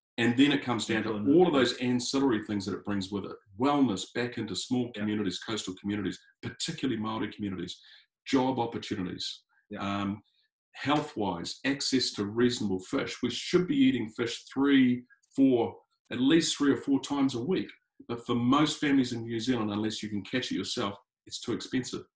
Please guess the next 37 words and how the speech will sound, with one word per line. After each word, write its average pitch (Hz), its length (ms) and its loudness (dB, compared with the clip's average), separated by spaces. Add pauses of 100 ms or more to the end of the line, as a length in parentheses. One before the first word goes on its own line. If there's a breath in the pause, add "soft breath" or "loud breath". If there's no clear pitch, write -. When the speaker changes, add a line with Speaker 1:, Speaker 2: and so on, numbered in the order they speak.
(300)
Speaker 1:
That 123 180 0
needs 107 240 -4
to 98 80 -10
change. 95 480 -8 (180)
Speaker 2:
So 117 160 -6
preventative 123 640 -2
health 107 280 -6
rather 107 240 -4
than 95 240 -6 (580)
trying - 180 -10
to - 60 -12
patch - 260 -12
things 85 220 -14
up 90 180 -14
down 85 140 -14
the 82 60 -20
track. - 220 -18 (180)
Speaker 1:
Absolutely. 175 640 2
And 143 80 4
if 147 120 0
you 180 140 4
think 185 200 4
about, 151 240 2 (140)
just - 300 0
like 143 160 -2
I 131 60 2
was 127 180 -2
talking 139 260 0
about - 120 -6
before, 160 300 -2
you 120 80 -2
talk 156 180 -4
about 120 260 -4
diabetes 127 580 2
within 117 200 -6
our 107 80 -6
Pacifica 127 420 -6